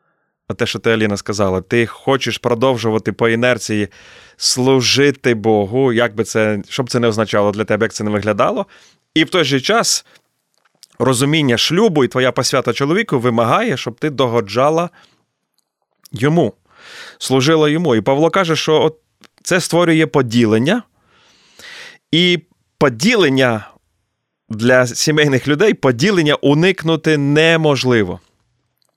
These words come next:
Його потрібно визнати, признати, потрібно навчитися жити в ритмі нових відповідальностей.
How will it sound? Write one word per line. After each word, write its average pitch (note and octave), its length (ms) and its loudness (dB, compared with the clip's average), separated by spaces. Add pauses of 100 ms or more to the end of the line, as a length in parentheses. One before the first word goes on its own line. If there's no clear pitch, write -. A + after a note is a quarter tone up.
(460)
Його B2 340 0
потрібно B2 440 0
визнати, A#2+ 720 0
признати, A2+ 640 0 (880)
потрібно D3+ 400 0
навчитися D3+ 720 0
жити C3+ 380 0
в A2 120 -4
ритмі C#3+ 580 0 (180)
нових C3 680 2
відповідальностей. B2+ 1080 -2